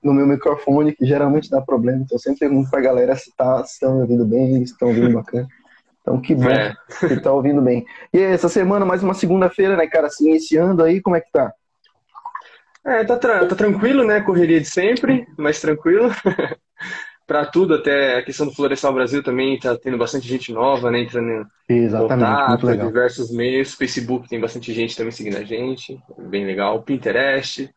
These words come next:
Speaker 2: né? Florestal Brasil tá em todas as redes. <laughs>
Speaker 1: Aí, isso aí, ó. O Harry tá chegando aqui, já vou chamar ele aqui também, pra gente conduzir essa live hoje aqui de segunda-feira, né, dia quatorze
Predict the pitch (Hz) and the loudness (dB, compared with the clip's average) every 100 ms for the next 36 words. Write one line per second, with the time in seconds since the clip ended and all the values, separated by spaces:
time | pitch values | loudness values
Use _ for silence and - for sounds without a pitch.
0 | _ _ - 127 123 _ _ _ _ _ | _ _ -12 -8 -8 _ _ _ _ _
1 | - 123 120 135 135 127 143 147 139 127 | -4 -2 0 0 0 0 0 0 -2 0
2 | 165 165 165 120 110 - - - - - | 0 2 2 0 -4 -8 -16 -20 -18 -12
3 | 139 - 117 _ _ _ _ _ _ _ | -10 -10 -16 _ _ _ _ _ _ _
4 | - 127 117 117 113 107 131 120 120 123 | -6 0 4 4 2 2 2 4 4 2
5 | 104 - 117 127 135 135 139 - 123 127 | -2 -8 -6 0 0 0 -4 0 0 2
6 | 123 - 165 - _ _ _ _ 117 120 | 0 0 0 -2 _ _ _ _ -2 -2
7 | 113 127 127 - 117 120 117 120 110 - | 2 0 0 -2 0 2 2 0 0 -4
8 | - 113 123 156 156 _ _ _ _ _ | -2 2 2 0 -4 _ _ _ _ _
9 | _ - 117 135 135 - 151 170 139 104 | _ -2 0 -2 -2 -2 2 4 4 4
10 | 139 160 _ _ - 131 131 143 135 156 | 2 2 _ _ -2 -2 2 2 2 2
11 | 127 139 135 135 139 - 135 151 135 - | 2 0 0 0 -2 0 0 2 0 2
12 | 143 165 139 135 131 131 135 - 147 165 | 2 4 4 2 0 -2 -4 -2 2 2
13 | 151 135 | 0 -6